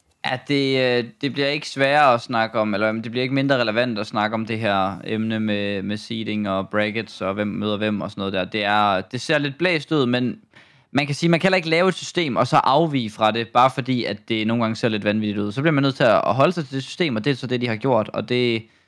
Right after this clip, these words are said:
det er jo også alt efter, hvordan man har kvalet sig, og alle sådan nogle ting der, der gør, at selvom G to går tre nul, jamen så var Vitality måske ikke så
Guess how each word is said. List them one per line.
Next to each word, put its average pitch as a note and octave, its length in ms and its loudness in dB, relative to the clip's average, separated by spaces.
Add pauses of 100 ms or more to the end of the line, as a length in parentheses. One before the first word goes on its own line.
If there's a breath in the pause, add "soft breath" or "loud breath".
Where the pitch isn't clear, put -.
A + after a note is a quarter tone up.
(180 soft breath)
det C3 60 -2
er C3 60 4
jo - 20 6
også D3 280 2
alt C#3+ 180 -2
efter, B2+ 200 -2
hvordan A2+ 280 2
man C#3+ 120 0
har C3 80 2
kvalet C3 400 0
sig, A2 340 4
og G2 540 4
alle C3 140 0
sådan C3+ 80 -6
nogle A#2+ 100 -2
ting A#2 160 -2
der, G#2 80 0
der G2+ 120 0
gør, G#2+ 240 4
at G#2 380 2
selvom A2+ 360 -4
G A#2+ 180 -2
to A2 160 -2
går A2 100 -4
tre A#2 280 -2
nul, C3 400 0
jamen A2 180 -4
så A#2 120 -2
var A2 180 4
Vitality G#2+ 420 -2
måske A2 320 -4
ikke G#2+ 200 -6
så C#3+ 100 -4